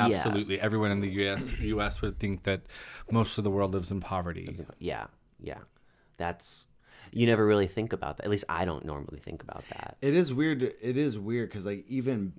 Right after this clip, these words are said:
Speaker 3: even beg-, even homeless people here in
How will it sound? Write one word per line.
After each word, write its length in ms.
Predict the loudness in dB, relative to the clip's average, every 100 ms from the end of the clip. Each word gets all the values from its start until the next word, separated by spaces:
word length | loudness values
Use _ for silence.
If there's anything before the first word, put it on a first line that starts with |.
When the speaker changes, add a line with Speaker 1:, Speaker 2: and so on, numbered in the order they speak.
| -12
Speaker 3:
even 320 | -4 0 0 -2
beg-, 300 | 0 -2 0
even 240 | -2 -2
homeless 540 | -2 -2 -2 -2 -2 -8
people 680 | -6 -6 -4 -4 -2 -4 -8 -14 _
here 380 | -4 -2 0
in 400 | 0 -2 -8 -12